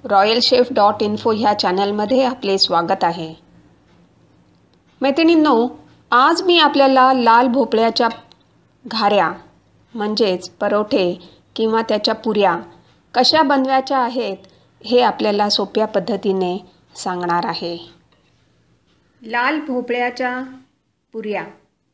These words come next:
किंवा परोठे, त्यासाठी साहित्य असे आहे. मी हे साहित्य अंदाजे घेतलेले आहे, पण मी व्हिडिओमध्ये आपल्याला ते प्रमाणाप्रमाणे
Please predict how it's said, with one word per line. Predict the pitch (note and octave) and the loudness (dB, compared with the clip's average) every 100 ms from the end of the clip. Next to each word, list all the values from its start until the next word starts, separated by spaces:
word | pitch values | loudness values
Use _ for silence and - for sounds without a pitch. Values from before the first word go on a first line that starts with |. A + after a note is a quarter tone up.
| _ _ - | _ _ -10
किंवा | A3 A3 G3 G3 - _ _ _ _ _ _ - | -8 -6 -8 -10 -14 _ _ _ _ _ _ -14
परोठे, | G#3 F#3+ F#3 E3 D#3+ - _ _ _ _ _ _ _ _ _ _ | -12 -12 -12 -16 -18 -20 _ _ _ _ _ _ _ _ _ _
त्यासाठी | A3+ A3 A3+ G#3+ A#3 B3+ | -4 -4 -4 -10 -10 -10
साहित्य | B3 G3+ G#3 - G#3+ A3 B3+ - _ _ _ _ _ _ | -10 -8 -10 -10 -10 -10 -12 -20 _ _ _ _ _ _
असे | G#3 - G3 | -20 -18 -14
आहे. | F3+ E3+ F3 E3+ _ _ _ _ _ _ _ _ _ _ | -12 -14 -18 -20 _ _ _ _ _ _ _ _ _ _
मी | B3+ | -2
हे | D#4+ D#4+ E4 | 0 0 0
साहित्य | E4 B3+ C#4+ - | -2 -4 -4 -4
अंदाजे | D#4 C4+ A3+ A#3+ B3+ C4+ | -4 -4 -4 -2 -2 -2
घेतलेले | C4 B3 B3+ A#3+ B3 | -2 -4 -6 -6 -4
आहे, | A#3 A3+ G3+ G#3 - _ _ _ - | -4 -6 -8 -10 -14 _ _ _ -8
पण | C4 | -4
मी | C4 C4 | -2 -2
व्हिडिओमध्ये | B3+ A3+ B3 B3 B3+ A#3+ B3 | -4 -4 -4 -4 -4 -6 -6
आपल्याला | A#3+ G#3+ A3+ A3 G#3+ F#3 G#3 _ _ _ _ _ _ _ | -8 -8 -8 -8 -8 -10 -14 _ _ _ _ _ _ _
ते | G#3 F#3 G#3 - _ _ _ - | -12 -12 -12 -18 _ _ _ -14
प्रमाणाप्रमाणे | G#3+ G#3+ A#3 B3+ B3 A#3 G#3 G3+ G#3 A3 | -8 -4 -2 -2 -6 -8 -8 -8 -8 -10